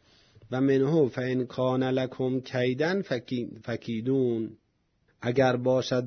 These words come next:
برای شما کیدی فکیدون، یعنی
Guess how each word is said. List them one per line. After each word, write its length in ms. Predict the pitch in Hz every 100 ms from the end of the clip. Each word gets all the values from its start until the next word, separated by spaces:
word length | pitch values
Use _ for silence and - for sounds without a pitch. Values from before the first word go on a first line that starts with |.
| 113
برای 480 | 123 127 127 123 127
شما 400 | - 127 127 127
کیدی 560 | - 127 131 135 202 202
فکیدون، 640 | 110 104 107 95 95 87 _ _ _ _ _ _ -
یعنی 400 | 107 123 131